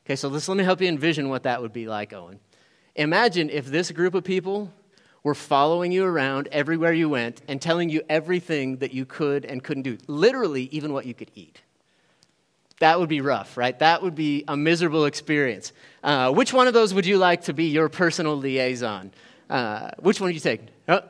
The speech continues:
okay, okay, all, okay. Well, you can take all of them if you want, but the rest of us would be glad to give them over.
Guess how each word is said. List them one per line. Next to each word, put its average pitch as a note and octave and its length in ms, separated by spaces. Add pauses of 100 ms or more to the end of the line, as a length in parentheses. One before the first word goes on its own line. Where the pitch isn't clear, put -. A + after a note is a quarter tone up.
(140)
okay, G#3 220 (260)
okay, C3 320
all, E3+ 240
okay. G#3 400
Well, F3 120
you A3 100
can C4 100
take A3+ 200 (360)
all C4+ 200
of E3 40
them C#3 120
if C#3 120
you D3 100
want, F3+ 240
but C3+ 80
the C#3 60
rest F3 180
of F3 40
us D3+ 100
would B2+ 100
be C3+ 60
glad C#3+ 300
to C3+ 140 (400)
give E3+ 160
them E3+ 160
over. B2 320